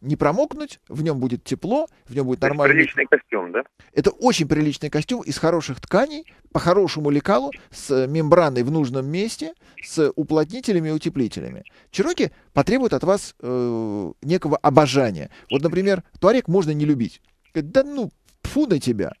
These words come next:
Speaker 1: просто одеть и пойти". А Чероки нужно обожать, потому что Чероки, он требует, чтобы вы по характеру с ним сошлись. Он вам скажет: "А ну-ка, дорогой Николай, найдите-ка у меня правый подрулевой рычажок". А нету его.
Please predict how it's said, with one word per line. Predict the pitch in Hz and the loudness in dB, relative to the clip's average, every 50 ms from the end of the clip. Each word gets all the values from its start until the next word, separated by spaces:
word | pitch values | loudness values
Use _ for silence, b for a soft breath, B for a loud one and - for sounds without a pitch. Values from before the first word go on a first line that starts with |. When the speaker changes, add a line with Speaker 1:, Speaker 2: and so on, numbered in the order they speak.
| _ _ | _ _
Speaker 1:
просто | - 202 196 - 175 | -2 -2 2 2 2
одеть | 175 233 254 - | 2 2 0 0
и | 196 | 2
пойти". | - - 175 185 180 - - 98 71 - b b b b b b b _ _ | 2 4 4 2 2 -2 -8 -10 -10 -12 b b b b b b b _ _
А | 135 131 | -4 -2
Чероки | - - 185 185 170 151 - 156 | -2 0 0 0 0 0 0 -2
нужно | 160 160 151 139 139 156 156 | -4 -4 -4 -4 -4 -4 -4
обожать, | 165 170 214 240 247 247 240 131 92 101 - B B B B B | -2 0 0 0 0 0 -2 -2 -2 -4 -6 B B B B B
потому | - 143 170 175 | -10 -4 -4 -4
что | - - 151 | -4 -4 -4
Чероки, | - 170 202 285 311 - 202 - - | -2 -2 -2 -2 -2 -4 -4 -4 -4
он | 165 175 | -4 -4
требует, | 175 214 196 165 120 110 101 90 - _ _ _ _ _ | 0 0 0 2 2 0 -2 -4 -6 _ _ _ _ _
чтобы | - _ 147 143 151 | -12 _ -6 -4 -4
вы | 147 147 175 214 240 254 - _ _ - | -2 -2 -2 -2 -2 -6 -10 _ _ -10
по | 143 | -8
характеру | - - 196 180 131 - - 160 190 208 | -4 -2 0 0 0 0 -2 -6 -6 -6
с | - | -8
ним | 247 214 | -10 -10
сошлись. | - - 165 - - - 85 - - - _ _ _ _ _ - - - - _ _ _ _ | -8 -6 -8 -6 -6 -8 -10 -10 -12 -16 _ _ _ _ _ -18 -18 -18 -20 _ _ _ _
Он | 147 180 | 0 0
вам | 220 220 | 0 0
скажет: | - - 254 208 202 190 b b b b b b b b | 2 2 4 4 4 0 b b b b b b b b
"А | - 214 262 | 4 4 4
ну-ка, | 339 381 381 349 349 330 311 | 4 2 2 2 4 4 4
дорогой | 320 302 311 330 285 311 285 | 6 6 6 4 4 2 0
Николай, | 269 262 254 302 294 285 254 196 190 | 0 -2 0 2 4 4 4 4 2
найдите-ка | 247 277 302 359 339 - - 240 - | 2 0 2 0 -2 -2 -2 -2 0
у | 220 214 | 0 0
меня | 208 208 208 190 160 | 2 2 2 2 4
правый | - 233 233 214 185 170 147 | 4 4 4 6 4 4 2
подрулевой | 180 175 190 208 220 226 226 208 190 165 | 2 2 2 4 4 2 4 4 4 4
рычажок". | 156 160 151 - 208 185 160 143 - 60 - - - _ - - - - - - | 4 2 2 0 -2 0 0 0 -2 -2 -4 -12 -20 _ -20 -18 -18 -18 -8 2
А | - 147 196 | 4 4 4
нету | 208 175 139 123 - 127 117 | 4 4 2 0 0 0 -2
его. | 113 107 101 101 101 104 120 | -2 -2 -2 -6 -10 -10 -12